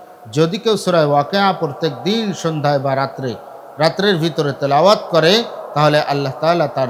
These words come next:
থেকে রিজিকের কষ্ট হটায় দেন, রিজিকের কষ্ট দূর করে দেন।" তো আমি যখন থেকে রাসূল করিম সাল্লাল্লাহু আলাইহি ওয়াসাল্লামের কাছ থেকে এই বাণী শুনেছি, তখন থেকে আমি সূরা ওয়াকিয়ার আমল করতেছি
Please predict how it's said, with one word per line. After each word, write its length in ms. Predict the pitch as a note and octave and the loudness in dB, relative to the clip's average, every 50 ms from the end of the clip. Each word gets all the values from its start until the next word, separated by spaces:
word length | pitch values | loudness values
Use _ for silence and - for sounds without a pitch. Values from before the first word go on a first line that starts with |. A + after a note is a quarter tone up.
| A#2+ - | -4 -6
থেকে 320 | - C3+ - F3 F#3+ F#3+ | -10 -6 -2 0 0 2
রিজিকের 440 | D#3+ C#3+ D3 C#3 C#3+ F3 - F3+ D#3+ - - | 2 0 -2 -2 -4 -4 -4 -4 -4 -2 -2
কষ্ট 260 | D3 C3 - - - | -4 -4 -4 -6 -6
হটায় 320 | C3+ A#2 C#3 C3+ C#3+ C#3 | -6 -6 -4 -4 -4 -4
দেন, 240 | C3 D3+ F#3 F#3+ F3 | -2 -2 -4 -2 -2
রিজিকের 400 | C#3+ C#3 C3 B2 D3 - - C#3 B2+ - | -4 -6 -6 -6 -10 -10 -10 -12 -8 -6
কষ্ট 260 | D3+ C#3+ - - - | -6 -6 -6 -4 -4
দূর 260 | G#3+ G3+ E3 E3 D3 B2+ - | -2 -2 0 -2 -2 -4 -6
করে 160 | C#3+ B2+ B2 | -6 -6 -6
দেন।" 200 | A2+ B2 A2+ G2+ G2 - - - - - - - - - - - | -6 -8 -8 -10 -12 -16 -20 -20 -20 -20 -20 -20 -20 -20 -4 0
তো 60 | D#3+ | 0
আমি 280 | D3+ D3 E3+ F#3 G#3 G3 | 0 2 0 -2 -2 -2
যখন 340 | E3 F3 E3 - G#3 G#3+ G3 | -2 -2 -2 -2 -4 -4 -4
থেকে 220 | G3 F3 F#3+ F3 | -6 -4 -2 -2
রাসূল 340 | D#3+ C#3+ - F#3+ F#3+ F3+ E3+ | -2 -2 -2 -4 -4 -4 -4
করিম 260 | F3 E3+ E3 E3 D3+ | -4 -4 -4 -4 -4
সাল্লাল্লাহু 520 | C3+ D3+ D3+ D3 C#3+ C#3 C#3 C#3 C3+ C3+ | -6 -6 -6 -4 -4 -2 -4 -4 -2 -2
আলাইহি 240 | C3 C3 C3 B2+ B2 | -4 -4 -4 -6 -8
ওয়াসাল্লামের 520 | B2+ A#2+ - C#3+ C#3+ D3 D#3+ E3+ E3+ D#3+ D3+ | -10 -8 -8 -6 -4 -2 -2 -2 -2 -4 -4
কাছ 220 | - D3+ - - - | -6 -6 -6 -6 -10
থেকে 180 | C#3+ - D3 | -10 -8 -6
এই 100 | C#3 C3+ | -4 -4
বাণী 260 | B2+ C3 B2+ B2+ B2+ A#2+ | -4 -4 -4 -4 -6 -6
শুনেছি, 500 | - E3+ F#3+ G3+ F#3 - - E3+ F#3+ F#3+ - - - - - - - - | -6 -4 -2 -2 -2 -2 -4 -6 -6 -6 -8 -14 -20 -20 -20 -20 0 2
তখন 300 | D#3+ D#3+ - F#3+ A3 G#3 | 2 4 4 2 0 0
থেকে 280 | - G3 G3 G3+ F#3+ F3 | -2 -2 0 0 0 2
আমি 180 | E3+ D#3+ D3+ | 0 0 -2
সূরা 280 | C3 - D3+ D3 C#3+ C3+ | -4 -4 -2 0 0 2
ওয়াকিয়ার 460 | C3+ C3 C3 - - D3+ C#3 C3+ B2+ | 0 0 -2 0 0 0 0 0 0
আমল 300 | B2 B2+ B2+ D3 D3+ D3 | -2 -2 -2 -4 -4 -4
করতেছি 600 | C#3+ - D3+ C#3+ - G#3+ G#3 G#3 - C4 C4+ | -4 -6 -6 -4 -2 -2 -2 0 -2 -2 -2